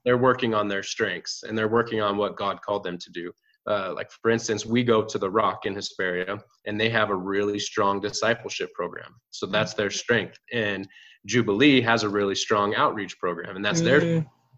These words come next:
Speaker 1: So the goal is to bring these organizations together, to bring the church, like you're saying, the churches together, and say, "Hey, let's put our, let's put our minds, let's put our strengths and our skills together to make
Speaker 2: Mm-hmm.
Speaker 1: a greater impact for the kingdom."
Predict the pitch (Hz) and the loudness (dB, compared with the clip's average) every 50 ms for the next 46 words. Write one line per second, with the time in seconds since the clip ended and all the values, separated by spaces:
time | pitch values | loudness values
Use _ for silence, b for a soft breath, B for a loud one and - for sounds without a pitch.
0 | _ _ _ - - 135 123 123 113 110 98 113 123 135 131 123 120 120 120 113 | _ _ _ 0 4 6 6 6 6 4 6 8 8 8 8 8 8 6 4 4
1 | - - 123 98 - - 110 117 127 131 127 123 117 113 117 117 113 113 110 107 | 2 0 -2 -4 -6 -4 -2 2 2 4 4 4 4 4 4 4 4 4 2 2
2 | 101 104 107 104 - - 104 101 - - 95 82 107 123 123 110 101 - - - | 2 2 0 0 0 -4 -6 -8 -8 -10 -6 -4 -2 0 0 0 -2 -6 0 2
3 | 131 143 139 - - - - - 120 123 107 120 - - - - 95 92 90 101 | 4 4 6 4 2 0 0 2 4 4 2 2 -2 -6 -8 -8 -8 -8 -8 -8
4 | 98 - 117 107 98 90 87 - - - 113 123 120 - 95 90 - - 95 90 | -6 -4 -4 -2 -2 -4 -6 -8 -4 -2 0 0 0 -2 -8 -12 -12 -12 -8 -6
5 | 98 92 87 90 90 92 - _ _ _ _ _ _ - 107 107 104 101 101 - | -6 -6 -4 -6 -6 -8 -8 _ _ _ _ _ _ -6 -4 -4 -4 -4 -2 -2
6 | 113 104 95 113 120 120 104 92 92 107 107 107 - - - 123 117 113 107 104 | 0 0 2 2 2 2 2 2 -2 -4 -6 -6 -6 -2 0 2 4 4 4 2
7 | 104 B B B B _ - 120 - - 147 131 120 117 113 113 113 120 117 110 | 2 B B B B _ -4 -2 2 4 6 6 6 6 6 4 4 4 2 2
8 | 107 113 - - 123 113 104 - - - 110 113 110 110 - 104 95 95 - - | -2 -4 -4 -2 -2 -2 -2 -2 -2 0 0 0 -2 -2 -4 -4 -4 -6 -6 -4
9 | 110 107 104 101 - - 87 101 107 113 110 101 98 101 104 101 185 160 175 175 | -2 -2 -2 -4 -6 -10 -8 -6 -4 -4 -4 -4 -4 -4 -2 -2 -2 -2 -2 -2
10 | 170 170 - 110 107 104 - _ 107 110 104 - 104 95 90 - - - 101 87 | -4 -4 -2 -2 -4 -4 -4 _ -6 -6 -4 -2 -2 -2 -2 -4 -6 -8 -8 -8
11 | 90 - 120 135 135 107 85 82 90 | -6 -6 -4 -4 -4 -4 -8 -10 -14